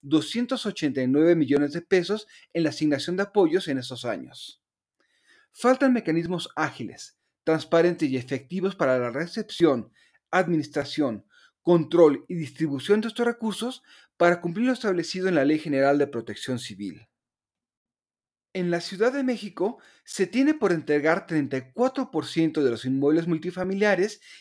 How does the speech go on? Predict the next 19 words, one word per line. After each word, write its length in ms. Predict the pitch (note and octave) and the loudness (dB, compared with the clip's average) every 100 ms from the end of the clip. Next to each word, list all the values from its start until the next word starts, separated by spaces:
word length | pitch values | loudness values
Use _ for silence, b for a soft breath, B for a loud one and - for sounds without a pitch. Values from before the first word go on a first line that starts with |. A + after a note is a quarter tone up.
| B | B
y 120 | F#3 | 2
veintiuno 580 | E3+ D#3+ - A#3+ C4+ C4+ | 4 4 2 2 2 2
por 160 | D#3+ - | -4 -2
ciento 300 | F3 E3+ D3 | -2 2 2
de 80 | |
los 200 | B2 - - | 2 -4 -2
unifamiliares, 1000 | G#3+ A3 G3+ F#3 E3+ E3 C#3 C3 G3 b b b b | 0 0 -2 -2 0 2 2 0 -6 b b b b
como 240 | - E3+ E3+ | 2 6 6
declaró 440 | E3 E3 F3 F3+ | 6 6 6 4
Claudia 320 | A3 A#3+ B3 | 2 0 2
Sheinbaum 580 | A3+ - F#3 D#3 D#3+ G3+ b b _ | 0 2 2 4 2 0 b b _
en 120 | E3 | -2
su 160 | - D3+ | -2 0
tercer 360 | D3+ C#3+ G#3 G#3 | 0 2 0 0
informe 380 | - F3 E3 | 0 0 2
de 80 | C3+ | 2
gobierno. 500 | A2+ A#2 A2+ G2 - - _ _ _ _ _ _ - | 0 0 -2 -2 -10 -20 _ _ _ _ _ _ -10
Sin 260 | - A3 | -2 0
embargo, 540 | A3+ A#3+ A3+ G3+ A#3+ | 2 4 4 2 0